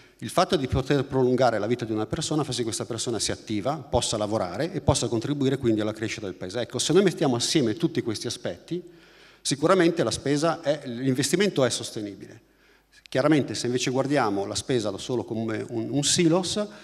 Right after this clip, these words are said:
eh, chiaramente questo diventa un po' più complicato, proprio perché adesso è il periodo in cui dopo anni e anni di investimenti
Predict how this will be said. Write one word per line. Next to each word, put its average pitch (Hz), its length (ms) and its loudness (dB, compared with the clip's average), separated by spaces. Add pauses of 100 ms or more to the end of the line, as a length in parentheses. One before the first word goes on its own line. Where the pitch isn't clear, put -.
(200)
eh, 120 340 -2 (140)
chiaramente 120 480 -2
questo 113 240 -2
diventa 98 320 -4
un 104 60 -8
po' 110 100 -6
più 110 120 -8
complicato, 127 460 0
proprio 117 160 2
perché 113 220 2
adesso 127 540 2
è 131 100 2
il 117 100 4
periodo 143 320 8
in 143 100 4
cui 120 200 2
dopo 123 260 4
anni 123 240 6
e 127 40 6
anni 117 160 6
di 110 60 6
investimenti 120 800 2